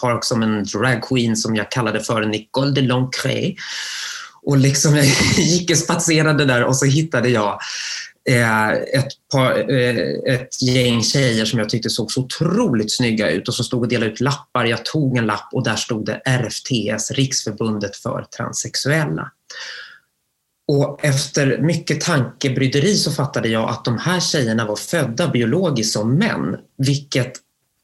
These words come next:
exploderade ut i ett halleluja i mig. För att jag hade ju alltid velat vara en liten prinsessa. Jag hade ju, eh, som liten, jag hade ju alltid velat ha på mig klänningar och kjolar och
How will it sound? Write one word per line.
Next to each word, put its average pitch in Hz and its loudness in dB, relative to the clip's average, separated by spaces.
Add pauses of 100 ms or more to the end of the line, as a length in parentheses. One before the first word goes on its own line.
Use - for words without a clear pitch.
(1120)
exploderade 139 0
ut 151 0 (120)
i 131 2
ett 123 -2
halleluja 147 2
i 107 0
mig. 87 -2
För - -2
att 131 0
jag 135 2
hade 139 2
ju 165 2
alltid 180 0
velat 170 -2
vara 143 2
en 131 4
liten 127 0
prinsessa. 127 -2 (260)
Jag 135 0
hade 139 4
ju, 139 2
eh, 127 2
som 131 2
liten, 135 2
jag 135 4
hade 135 2
ju 143 0
alltid 160 0
velat 139 2
ha 143 0
på 143 0
mig 135 4
klänningar 135 2
och 127 2
kjolar 120 0
och 117 -2